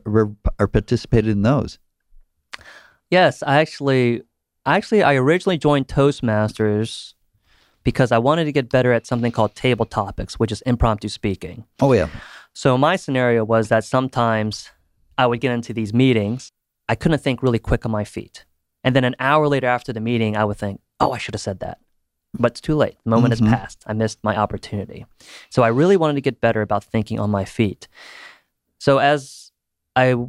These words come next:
Speaker 2: joined my, my first Toastmasters club, whenever th-, they had an opportunity to do that impromptu speaking piece of it, I would always volunteer because if you don't practice, it's not gonna get better. Why
Speaker 1: Right.
Speaker 2: be, why be shy about it?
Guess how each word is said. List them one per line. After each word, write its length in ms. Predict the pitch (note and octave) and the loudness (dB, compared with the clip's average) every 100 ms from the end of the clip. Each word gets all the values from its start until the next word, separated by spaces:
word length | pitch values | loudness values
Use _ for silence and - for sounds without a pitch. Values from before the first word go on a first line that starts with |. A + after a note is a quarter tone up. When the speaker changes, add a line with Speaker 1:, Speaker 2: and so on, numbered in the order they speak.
| - _ C3+ | -12 _ -2
Speaker 2:
joined 360 | C#3+ F3 F3 | 2 2 2
my, 280 | C3 B2 A#2+ - _ | 2 0 -2 -10 _
my 180 | A#2 A2+ | -2 0
first 280 | - D3 - | 0 0 0
Toastmasters 640 | A2+ - G#2 G2 G#2+ - | -2 0 -4 -4 -8 -6
club, 320 | A2 G2 G#2 _ _ | -2 0 -2 _ _
whenever 340 | A#2 B2 B2 B2 | 2 2 0 -4
th-, 100 | D3+ _ | -10 _
they 180 | C3+ A#2 | -4 -4
had 460 | A2+ B2 A2+ A2 A2+ | 0 0 2 2 -2
an 100 | G#2+ | -2
opportunity 580 | A2 - - A#2+ A2 G#2 | -2 -4 -4 -2 0 -2
to 180 | - | -4
do 140 | G#2 A2+ | 0 2
that 140 | G#2 | 2
impromptu 420 | A2 - A2 G#2 | -2 -2 -2 -2
speaking 400 | A2 - E3 - | -8 -2 -2 -2
piece 240 | G#2+ G#2+ - | -6 -6 -4
of 80 | A2 | -4
it, 100 | G2+ | -2
I 80 | G#2 | -2
would 80 | |
always 180 | G#2 G#2 | -2 -4
volunteer 500 | - G#2 G2 - C#3 | 0 0 -2 -2 -2
because 440 | - - F#2+ - - _ - | -4 -6 -6 -8 -16 _ -14
if 140 | - | -4
you 60 | G#2+ | -4
don't 120 | G2 | 0
practice, 320 | A#2+ B2 - | -2 -2 -12
it's 140 | G2 | -12
not 120 | G2+ G2+ | -12 -12
gonna 120 | - | -14
get 160 | G#2+ | -6
better. 280 | - G#2 A2 - | -4 -4 -6 -2
Why 120 | G#2+ | 0
Speaker 1:
Right. 120 | G#2 | 0
Speaker 2:
be, 80 | A2+ | -2
why 160 | A2+ G#2+ | -4 -4
be 80 | G2 | -4
shy 220 | - G#2+ | -4 -6
about 300 | - - F2 | -6 -10 -12
it? 100 | - | -14